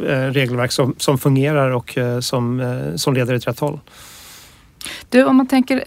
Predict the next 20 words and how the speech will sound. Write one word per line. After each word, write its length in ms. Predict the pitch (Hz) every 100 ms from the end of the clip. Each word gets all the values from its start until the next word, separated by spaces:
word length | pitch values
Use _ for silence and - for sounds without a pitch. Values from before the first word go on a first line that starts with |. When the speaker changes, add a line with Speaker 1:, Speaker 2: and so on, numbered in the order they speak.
| 240
Speaker 2:
liksom 280 | 233 226 233
vidare 360 | 240 208 233 269
från 160 | 254
arbetsmarknaden, 720 | 240 202 - 254 - 143 117
hur 180 | 208 254
mycket 380 | 254 254 - 226
av 380 | 214 190 185 190 - - - - - _ _ _
samhällsekonomin 960 | - 254 220 135 143 165 156 156 269 196
och, 120 | 190
och 100 | 202
hela 280 | 202 196 185
samhällets, 600 | 190 202 165 247 - -
eh, 320 | - 269 269 247 -
lagar 340 | 247 196 175
och 60 | 170
regelverk 520 | 170 135 127 156 -
är 400 | - 151 147 135 -
beroende 500 | 170 156 127 131 139
av 80 |
anställningsform? 680 | 143 143 131 127 - 117 120